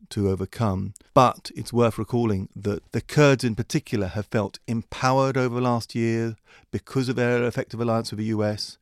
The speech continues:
At that time, we've seen resurgence in the war in Turkey itself,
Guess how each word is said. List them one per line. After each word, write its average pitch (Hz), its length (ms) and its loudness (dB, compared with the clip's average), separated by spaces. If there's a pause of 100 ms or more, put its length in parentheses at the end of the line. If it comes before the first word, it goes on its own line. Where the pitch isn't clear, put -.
(520)
At 127 200 2
that 120 180 -2
time, 120 240 2
we've 117 120 -2
seen 107 160 -4
resurgence 107 520 0
in 107 60 -8
the 98 60 -4
war 101 160 -2
in 92 60 -4
Turkey 101 280 -4
itself, 104 520 -4